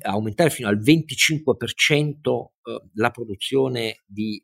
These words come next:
carburanti nella componente sia etanolo che di componente agricola, mm, per contenere le emissioni, ha fatto schizzare verso l'alto l'equivalente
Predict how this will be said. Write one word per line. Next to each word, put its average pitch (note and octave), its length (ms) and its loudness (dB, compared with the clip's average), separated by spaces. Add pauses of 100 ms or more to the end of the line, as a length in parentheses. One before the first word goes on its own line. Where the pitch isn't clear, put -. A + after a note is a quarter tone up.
(140)
carburanti C3+ 1000 6
nella A#2 200 4
componente B2 460 -2
sia C#3 220 0
etanolo A#2 680 0
che A2 420 0
di C3 120 -2
componente A#2+ 880 -4
agricola, A2 760 -8 (320)
mm, E3+ 120 6 (200)
per C#3+ 200 6
contenere A#2+ 420 -6
le A#2+ 100 -4
emissioni, G#2 640 -6
ha G#3+ 120 0
fatto - 240 0
schizzare G#3+ 800 6
verso A#2+ 340 -2
l'alto G#2+ 720 -10
l'equivalente D3+ 1300 4